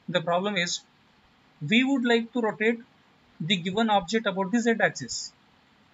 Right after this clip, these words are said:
If you want to rotate the object about the z axis, please you see the cursor, uh, mouse pointer, please you see the mouse pointer. If you want to rotate the object about the z axis,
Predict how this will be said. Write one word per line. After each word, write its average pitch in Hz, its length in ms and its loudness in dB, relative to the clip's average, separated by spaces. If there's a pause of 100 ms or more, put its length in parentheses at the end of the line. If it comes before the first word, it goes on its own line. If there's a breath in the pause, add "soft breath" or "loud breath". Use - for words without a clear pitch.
(640)
If 226 180 4
you 247 120 4
want 240 280 4
to 294 80 -4
rotate 233 420 0
the 262 160 -4
object 220 480 -2
about 214 260 0
the 220 80 0
z 185 220 -2
axis, 220 600 0 (640)
please 202 180 -2
you 202 80 -2
see 202 160 -4
the 208 240 -4 (720)
cursor, 185 420 0 (640)
uh, 147 380 2
mouse 160 500 0
pointer, 185 340 0 (260)
please 196 160 -2
you 196 100 -2
see 202 100 -6
the 185 100 -2
mouse 175 180 -4
pointer. 175 360 -6 (720)
If 226 160 2
you 240 100 4
want 220 300 2
to 285 80 0
rotate 233 480 0
the 262 240 -2 (480)
object 180 440 0
about 208 260 0
the 220 60 -2
z 180 220 2
axis, 196 640 0